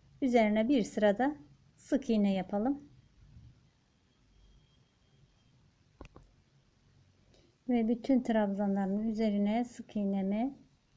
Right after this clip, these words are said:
yaptım. Hemen buraya bir, iki ve üç tane zincirimi çektim.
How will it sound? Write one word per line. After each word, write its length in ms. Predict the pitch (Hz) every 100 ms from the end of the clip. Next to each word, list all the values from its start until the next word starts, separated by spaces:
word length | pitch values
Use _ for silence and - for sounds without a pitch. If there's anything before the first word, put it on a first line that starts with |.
| _ _ _
yaptım. 560 | 254 214 202 - 220 208
Hemen 560 | 247 233 202 208 247 247
buraya 680 | 220 208 196 190 196 214 254 - - _ - - - - - - - - - _ _ _ _ _ _ _ _ _ _ _ -
bir, 420 | 214 220 214 214 - -
iki 600 | 208 208 - 220 214 220 - -
ve 140 | 226 226
üç 260 | 247 -
tane 420 | - 208 196 196
zincirimi 560 | 196 220 208 214 208 202
çektim. 640 | - 240 226 - 240 247